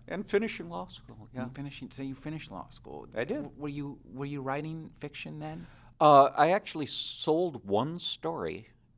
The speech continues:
Speaker 1: that I, um, that I wrote while I was in Vietnam. Uh, it was after I was returned to, from the field to Zion, and I was charged quarters, you know, C Q one Sunday morning,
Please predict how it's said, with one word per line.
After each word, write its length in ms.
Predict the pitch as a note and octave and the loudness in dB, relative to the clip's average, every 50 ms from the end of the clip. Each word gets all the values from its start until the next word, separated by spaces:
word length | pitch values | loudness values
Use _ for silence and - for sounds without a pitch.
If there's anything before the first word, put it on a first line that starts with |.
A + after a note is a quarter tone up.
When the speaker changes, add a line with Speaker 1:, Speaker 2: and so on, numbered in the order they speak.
| _ _ - - | _ _ -20 -16
Speaker 1:
that 440 | G#2 G#2+ A2 G#2+ G2+ G2 G2+ G2 - - - | -10 -6 -4 -2 -2 -2 -4 -6 -8 -12 -10
I, 420 | A2 G#2 G#2 G#2+ A2 A2 G#2+ G#2 | -10 -8 -8 -8 -10 -10 -8 -6
um, 220 | G#2 G2+ G2 G2+ G2+ - _ _ _ _ _ _ _ _ _ _ _ _ _ _ _ _ - _ _ _ - - - | -6 -6 -6 -8 -10 -18 _ _ _ _ _ _ _ _ _ _ _ _ _ _ _ _ -20 _ _ _ -20 -14 -8
that 100 | - G2 | -4 -4
I 60 | G2 | -4
wrote 360 | G2+ F#2+ G2 A2 A#2 A#2+ - - - - | -2 -2 0 0 0 -2 -4 -10 -10 -4
while 260 | B2+ G#2 G2+ G#2+ A2+ | 0 0 0 0 -2
I 40 | A2+ | -4
was 140 | A2 A2 A2+ | -6 -8 -12
in 100 | A#2 G#2+ | -12 -10
Vietnam. 480 | G#2 A2 A2+ A2+ A#2+ C3 B2 F#2+ - - - | -10 -10 -10 -8 -8 -10 -10 -10 -12 -12 -8
Uh, 200 | G2 F#2 F2 E2 E2 | -6 -4 -4 -4 -6
it 80 | F#2 F#2 | -8 -10
was 180 | F2 F2 - - _ - - | -12 -12 -16 -20 _ -8 -4
after 300 | G#2 G2+ - - F#2+ F2+ | -2 -2 -2 -2 -2 -2
I 40 | F2+ | -2
was 180 | F2 E2 E2 - | -2 -4 -8 -10
returned 400 | F#2+ E2 - - G#2 F#2+ F#2 D#2+ | -12 -10 -8 -8 -8 -8 -8 -8
to, 260 | - E2 D#2+ E2 E2+ E2+ - - - | -8 -8 -8 -8 -12 -16 -18 -20 -16
from 180 | - F#2+ E2+ E2 | -12 -10 -10 -10
the 60 | D#2 | -12
field 340 | - - G#2+ F#2+ F2+ F2 D#2+ | -12 -8 -6 -4 -4 -4 -6
to 60 | D#2+ | -10
Zion, 420 | D2 D#2+ G2 G#2 G2 E2+ E2+ F2 F2 _ _ - - - _ _ _ _ _ _ _ - | -12 -10 -8 -6 -4 -4 -6 -6 -8 _ _ -20 -20 -20 _ _ _ _ _ _ _ -10
and 220 | F#2+ F2+ E2+ E2 | -8 -8 -6 -6
I 120 | E2 D#2+ E2 | -6 -6 -6
was 360 | D#2+ E2 D#2+ D#2 D#2 - - - _ _ _ - | -6 -8 -8 -10 -12 -18 -20 -20 _ _ _ -12
charged 300 | - - F2 E2+ D2+ - | -8 -8 -6 -8 -8 -12
quarters, 560 | - - G#2+ G2 F2 - E2 D#2 - - - - - | -10 -6 -4 -4 -4 -4 -8 -18 -18 -20 -20 -18 -16
you 60 | F2+ | -14
know, 80 | E2 D#2 | -14 -12
C 240 | - - - G2 | -12 -12 -12 -12
Q 260 | - - - A2 F#2+ F2 | -14 -12 -10 -8 -8 -8
one 200 | E2+ E2+ E2+ F2 | -8 -10 -12 -12
Sunday 320 | - - G2+ F2+ E2+ E2 | -12 -10 -10 -10 -10 -12
morning, 360 | E2 F2+ G#2+ A#2+ G2+ D#2+ D2+ | -12 -12 -12 -12 -12 -14 -16